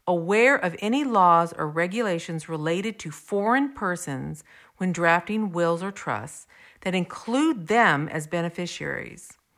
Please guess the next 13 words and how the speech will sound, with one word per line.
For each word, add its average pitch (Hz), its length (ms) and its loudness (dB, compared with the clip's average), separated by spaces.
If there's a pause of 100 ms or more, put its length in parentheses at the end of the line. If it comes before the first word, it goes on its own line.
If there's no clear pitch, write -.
(340)
And 185 200 2
that 208 320 4
would 262 260 0
consist 180 640 -2
of 165 120 -4
specific - 840 -4
laws 160 800 6
of 165 160 -4
the 165 80 -4
beneficiary's 170 1200 -4
country. - 920 -8 (400)
For 196 160 -2
example, 160 560 -4